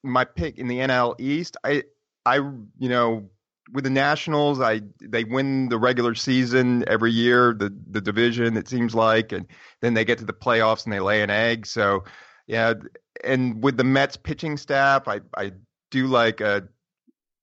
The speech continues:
Noah Syndergaard, Thor there, and, and Jacob deGrom, and if, if Steven Matz can stay healthy and Matt Harvey with the rebound season, that's the one division, you know, I, I kind of flip-flop between the Mets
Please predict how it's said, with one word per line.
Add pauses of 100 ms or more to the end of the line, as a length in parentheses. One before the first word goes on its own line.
(120)
Noah
Syndergaard,
Thor
there,
and,
and
Jacob
deGrom,
and
if,
if
Steven
Matz
can
stay
healthy
and
Matt
Harvey
with
the
rebound
season,
that's
the
one
division, (380)
you
know,
I, (600)
I
kind
of
flip-flop
between
the
Mets